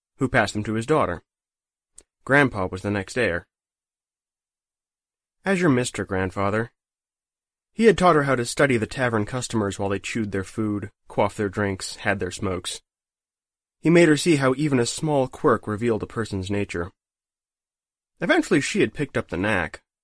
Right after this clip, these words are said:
but it was hard to be sure of it now that he was gone. Even at this moment she wanted to go down to the basement, put her hand on the engraving of his niche, and talk to his bones. But he would scold her for that, if he could. There were customers in the common room.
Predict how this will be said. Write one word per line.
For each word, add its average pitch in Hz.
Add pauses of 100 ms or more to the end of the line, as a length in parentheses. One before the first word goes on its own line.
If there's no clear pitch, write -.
(140)
but -
it 160
was 180
hard 165
to 123
be 110
sure 147
of 101
it 92
now 101
that 95
he 95
was 92
gone. 95 (1200)
Even 175
at 151
this 147
moment 147
she 123
wanted 113
to 101
go 107
down 107
to 104
the 98
basement, 104 (160)
put 151
her 107
hand 117
on 107
the 104
engraving 110
of 101
his 101
niche, 104 (380)
and 120
talk 107
to 110
his 95
bones. 101 (1200)
But 143
he 175
would 143
scold 135
her 107
for 98
that, 90
if -
he 92
could. 107 (1200)
There 117
were 90
customers 107
in 90
the 90
common 120
room. 92